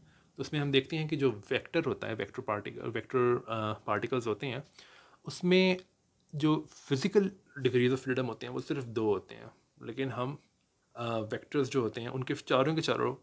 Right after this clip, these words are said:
अ, कंपोनेंट्स रखते हैं, लेकिन हमें ये पता होता है कि इसमें जो दो, दो कंपोनेंट्स जो हैं, वो फिजिकली, अ, सॉरी, वो नॉन फिजिकल कंपोनेंट्स हैं, क्योंकि वो सिर्फ गेज ट्रांसफॉर्मेशन से ज़ीरो किए जा सकते हैं, राइट?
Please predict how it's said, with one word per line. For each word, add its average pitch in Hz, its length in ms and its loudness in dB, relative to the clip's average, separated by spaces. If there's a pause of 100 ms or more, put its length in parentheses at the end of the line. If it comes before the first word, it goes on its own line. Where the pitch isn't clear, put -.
(100)
अ, 127 60 -8
कंपोनेंट्स 117 560 -6
रखते 107 240 -6
हैं, 123 200 -8 (420)
लेकिन 147 240 -2 (500)
हमें 170 160 6
ये 175 60 10
पता 160 200 4
होता 147 200 2
है 147 80 0
कि 151 100 0
इसमें 143 200 -2
जो 139 100 2
दो, 131 300 6
दो 135 200 6
कंपोनेंट्स 127 540 -2
जो 135 100 -4
हैं, 117 160 -4
वो 117 360 -4
फिजिकली, 131 600 -2 (460)
अ, 120 120 0
सॉरी, 113 260 0
वो 123 100 -2
नॉन 131 260 2
फिजिकल 117 360 -2
कंपोनेंट्स 113 600 -8
हैं, 147 160 -12
क्योंकि 135 280 -2 (360)
वो 123 120 2
सिर्फ 131 300 -2
गेज 123 300 0
ट्रांसफॉर्मेशन 117 540 -6
से 127 260 -4
ज़ीरो 117 300 2
किए 117 220 -8
जा 113 160 -8
सकते 127 320 -12
हैं, 123 140 -14 (640)
राइट? 151 220 -2